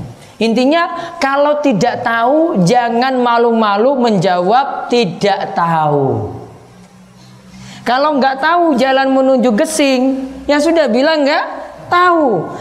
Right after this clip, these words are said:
Daripada nyesatkan orang. "Wah, Gesing itu di mana? Pantai Gesing mana?" "Oh, pokoknya jen-, jenengan tuh jalan ngalor terus sampai mentok.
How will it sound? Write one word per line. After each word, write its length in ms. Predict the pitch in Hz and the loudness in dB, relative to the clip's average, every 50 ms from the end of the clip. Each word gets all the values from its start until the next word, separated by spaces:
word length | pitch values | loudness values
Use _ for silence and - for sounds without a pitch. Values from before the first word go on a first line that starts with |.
| - - | -8 -2
Daripada 1040 | 190 214 254 262 262 254 262 262 247 247 214 208 285 302 302 294 311 - - - - - | 0 0 2 2 0 0 0 0 0 0 0 0 0 2 0 0 -2 -4 -6 -6 -2 0
nyesatkan 560 | 220 247 240 - 254 233 226 - - 254 254 254 | 0 0 0 0 -2 -2 -2 -2 -4 -2 -2 0
orang. 560 | 254 262 240 208 175 151 131 117 110 - - - - - - - - - - - - _ _ _ _ - - - - 95 92 - - - - - _ _ _ _ _ _ _ _ _ _ _ _ _ _ - | 0 0 0 0 -2 -2 -4 -4 -6 -6 -8 -12 -16 -20 -20 -20 -20 -20 -20 -20 -20 _ _ _ _ -20 -20 -20 -20 -20 -20 -20 -20 -20 -20 -20 _ _ _ _ _ _ _ _ _ _ _ _ _ _ 0
"Wah, 240 | 190 202 - - 165 | 0 0 2 2 0
Gesing 320 | 214 - - 320 294 294 | -2 0 2 2 2 2
itu 160 | 294 330 294 | 2 2 2
di 80 | 285 277 | 2 4
mana? 240 | 277 302 302 277 269 | 2 2 2 0 0
Pantai 320 | 269 277 262 254 262 247 | -2 -2 -2 0 0 0
Gesing 160 | 247 254 285 | 0 2 2
mana?" 320 | 277 277 277 262 247 247 247 | 2 2 2 0 0 0 0
"Oh, 160 | 247 208 156 - - - - - | 0 0 0 -4 -10 -10 -6 -2
pokoknya 240 | 175 190 202 208 | -2 0 2 2
jen-, 240 | 190 165 180 180 - | 2 2 0 0 0
jenengan 400 | 165 156 170 170 175 196 196 190 | 0 0 2 2 0 0 0 0
tuh 80 | 190 175 | 0 0
jalan 400 | 143 165 165 170 170 175 170 170 | 0 2 0 0 0 0 0 0
ngalor 320 | 180 175 185 185 - 294 | 0 0 0 0 0 0
terus 1300 | - 247 254 254 262 262 262 269 269 269 269 269 269 269 269 277 269 269 277 277 302 320 330 320 - - - - - - - - - - - | 0 2 2 4 4 4 2 2 2 2 2 2 2 2 2 2 2 4 4 2 2 2 0 -2 -4 -8 -10 -12 -12 -14 -16 -18 -18 -20 -18
sampai 320 | - - - 226 226 233 240 | -10 -4 -4 -2 0 0 0
mentok. 640 | 233 240 247 240 233 226 185 147 - - - - | 0 0 0 0 0 -2 -2 -2 -4 -8 -8 -10